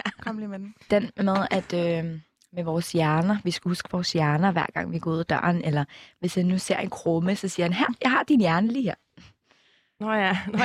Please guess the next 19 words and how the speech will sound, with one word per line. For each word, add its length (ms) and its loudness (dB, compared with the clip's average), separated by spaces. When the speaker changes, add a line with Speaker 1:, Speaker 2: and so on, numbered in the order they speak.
Speaker 1:
hjernejoken, 800 0
det 60 -6
er 60 0
rigtigt. 300 -6
Ej, 140 2
den 140 0
bruger 140 2
han 60 0
meget. 240 -2
Speaker 2:
Men 180 2
du 120 -2
har 100 2
ikke 200 -4
et 180 -10
eksempel 520 -10
på, 160 -6
hvordan 280 -4
mor, 240 -4
hun 380 -4